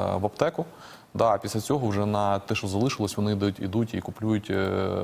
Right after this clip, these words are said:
продукти харчування. Тому, а, знаєте, дисципліна з точки зору, а, фінансової, м, сина-, фінан-, фінансових платежів має бути. І головне, саме головне, що ми сьогодні всі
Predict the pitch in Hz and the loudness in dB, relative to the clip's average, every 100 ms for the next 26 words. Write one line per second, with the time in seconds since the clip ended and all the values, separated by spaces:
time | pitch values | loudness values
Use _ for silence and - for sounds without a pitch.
0 | 95 92 101 101 104 101 - 101 - 95 | -2 -4 -2 -4 -4 -6 -8 -8 -2 -2
1 | 78 95 - - - - - 113 143 185 | -2 -4 -12 -18 -20 -12 0 4 6 4
2 | 185 - - 120 127 127 127 127 123 120 | 2 0 2 4 4 4 4 4 2 0
3 | - - - 101 110 147 147 135 127 - | -2 -6 -4 -2 2 2 2 2 2 2
4 | 107 104 135 - 139 165 143 120 - 117 | 2 2 2 0 2 2 4 2 -2 0
5 | 120 123 127 113 110 - 98 101 104 104 | 2 4 4 4 2 2 2 4 4 2
6 | 101 123 123 110 - 110 107 104 98 - | 2 2 2 2 0 2 4 2 0 -4
7 | - 104 104 - 117 127 - 120 123 117 | -4 0 0 0 0 0 0 0 0 2
8 | 127 123 110 110 - 107 113 98 101 107 | 0 0 0 -2 -2 0 0 2 2 2
9 | 104 107 180 151 - - - - - 110 | 2 0 2 0 -2 -12 -18 -8 -2 2
10 | 123 127 123 165 165 135 117 120 117 107 | 4 4 2 0 -2 -2 0 2 2 2
11 | 98 - 107 131 - 117 127 160 113 101 | 0 -2 0 0 0 0 2 2 0 0
12 | - 135 123 | 0 2 2